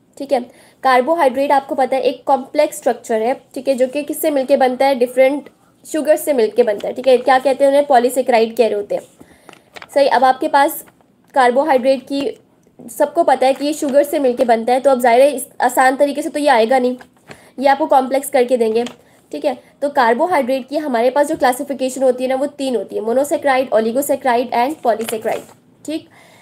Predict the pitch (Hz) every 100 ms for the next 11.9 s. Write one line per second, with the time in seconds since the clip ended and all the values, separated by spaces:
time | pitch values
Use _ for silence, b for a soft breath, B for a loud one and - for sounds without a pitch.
0 | b 254 285 277 311 294 311 294 247 254
1 | 262 277 240 226 247 285 240 233 240 247
2 | 262 254 220 226 269 240 247 233 247 262
3 | 220 226 262 233 233 b b b - 277
4 | 294 269 269 294 262 247 233 240 220 180
5 | 226 - _ _ _ _ _ _ _ _
6 | _ _ - 226 226 262 254 262 262 262
7 | - - 262 220 247 233 269 269 269 285
8 | 277 269 277 254 254 294 262 233 269 269
9 | 285 262 226 233 226 214 202 - - -
10 | 294 B B _ - 269 311 311 285 285
11 | 254 269 269 269 254 226 240 262